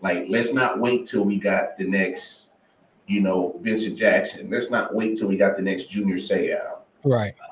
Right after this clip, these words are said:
Speaker 1: Um, let's not wait till we got the next former, uh, N F L player who's, you know, suffering in silence in a hotel room, drinking himself to death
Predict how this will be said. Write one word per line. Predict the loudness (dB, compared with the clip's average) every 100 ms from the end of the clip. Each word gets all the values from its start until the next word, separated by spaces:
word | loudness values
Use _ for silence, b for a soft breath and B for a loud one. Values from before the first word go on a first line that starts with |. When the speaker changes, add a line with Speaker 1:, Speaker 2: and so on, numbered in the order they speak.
| -10
Speaker 1:
Um, | -4
let's | 0 0
not | 2 2 2
wait | 2 2
till | 2 0
we | 2
got | 2 0
the | 0
next | 0 0 -2 -6 -12 -18 _
former, | 0 4 6 6 2 0 -4 B B _ -6
uh, | -4 0
N | 2 2
F | 4
L | 4 4
player | 2 4 4 2 0
who's, | 0 0 -2 -8 b b _ -4
you | 0
know, | 2 0 -2
suffering | 0 2 2 2 0
in | 0
silence | 0 2 2 2 0 -4 -6
in | -6 -4
a |
hotel | 0 0 0 -2
room, | -2 -2 -4
drinking | -2 -2 0
himself | -2 0 0 0
to | -6
death | -2 -2 -2